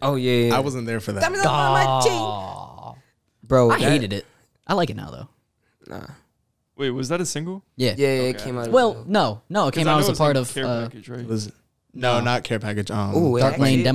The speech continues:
Speaker 2: Dark Lane
Speaker 3: tapes.
Speaker 2: demo.
Speaker 1: Oh, yeah, yeah, yeah, yeah, yeah. Yeah. Trying to think, what are other, like,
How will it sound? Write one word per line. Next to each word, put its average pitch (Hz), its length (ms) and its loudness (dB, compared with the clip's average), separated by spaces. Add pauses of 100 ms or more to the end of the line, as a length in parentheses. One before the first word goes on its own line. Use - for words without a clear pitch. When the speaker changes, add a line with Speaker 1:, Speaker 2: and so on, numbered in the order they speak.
Speaker 2:
Dark 117 140 0
Lane 110 140 0
Speaker 3:
tapes. 101 60 -4
Speaker 2:
demo. 101 320 -6
Speaker 1:
Oh, 139 100 2
yeah, 131 180 0
yeah, 117 280 -2
yeah, 110 120 -10
yeah, 101 420 -14
yeah. 104 60 -16 (540)
Yeah. 76 340 -18 (1400)
Trying 139 180 -12
to - 40 -16
think, 107 220 -10
what 139 140 -6
are 190 240 -10
other, 120 240 -8
like, 113 140 -14